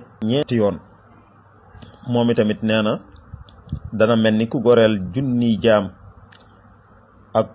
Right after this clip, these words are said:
ku jox ndogu junni ñu wooroon, woddu junni ñu rafle, waaye leel tamit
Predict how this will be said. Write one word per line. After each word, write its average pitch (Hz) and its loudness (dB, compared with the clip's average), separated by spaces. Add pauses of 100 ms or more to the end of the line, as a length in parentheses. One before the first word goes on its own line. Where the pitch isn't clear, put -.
ku 123 -4
jox 113 4 (360)
ndogu 113 0 (880)
junni 127 0
ñu 117 4
wooroon, 107 4 (1000)
woddu 104 2
junni 127 -2
ñu 113 2
rafle, 110 0 (1300)
waaye 110 4
leel 117 4
tamit 113 0